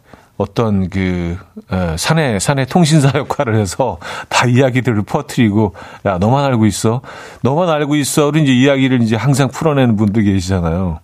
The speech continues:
"너만 알고 있어." 어. 근데 이렇게 좀 관심이 없는 게 뭐, 이게 정이 없거나 사랑이 모자라서 그런 것도 아니거든요. 다 좀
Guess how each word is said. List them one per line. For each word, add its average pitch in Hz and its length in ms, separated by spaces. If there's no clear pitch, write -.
"너만 101 220
알고 87 160
있어." 87 320
어. 80 400
근데 117 200
이렇게 156 300
좀 147 640
관심이 135 420
없는 135 320
게 147 140
뭐, 135 180
이게 131 100
정이 139 360
없거나 135 420
사랑이 202 400
모자라서 123 480
그런 117 180
것도 110 220
아니거든요. 120 600
다 117 240
좀 131 240